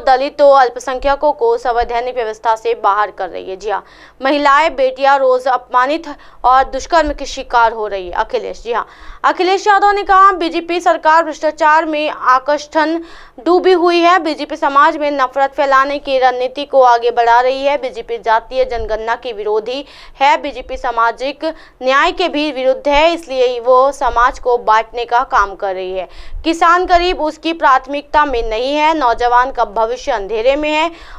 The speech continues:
महिलाएं, बेटियां रोज अपमानित और दुष्कर्म की शिकार हो रही हैं।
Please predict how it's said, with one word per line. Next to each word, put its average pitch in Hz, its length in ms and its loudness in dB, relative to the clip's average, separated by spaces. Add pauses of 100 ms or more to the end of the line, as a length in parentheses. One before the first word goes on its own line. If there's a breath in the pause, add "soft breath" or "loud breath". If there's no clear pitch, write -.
(120)
महिलाएं, 285 540 2
बेटियां 320 460 0
रोज 262 420 2
अपमानित 269 800 0
और 254 200 6
दुष्कर्म 254 500 -4
की 262 160 -10
शिकार 202 420 -2
हो 196 160 -8
रही 92 200 -10
हैं। - 100 -20